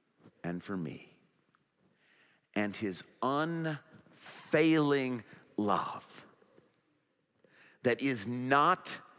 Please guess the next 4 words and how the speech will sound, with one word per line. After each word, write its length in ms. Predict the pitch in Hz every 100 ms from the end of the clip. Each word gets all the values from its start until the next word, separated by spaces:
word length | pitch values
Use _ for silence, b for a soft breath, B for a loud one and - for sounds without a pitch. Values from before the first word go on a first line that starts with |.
| -
dependent 1000 | 151 - 151 160 156 147 151 147 - - - -
on 180 | 104 104
your 300 | 110 147 160
behavior 800 | 165 165 160 156 151 156 151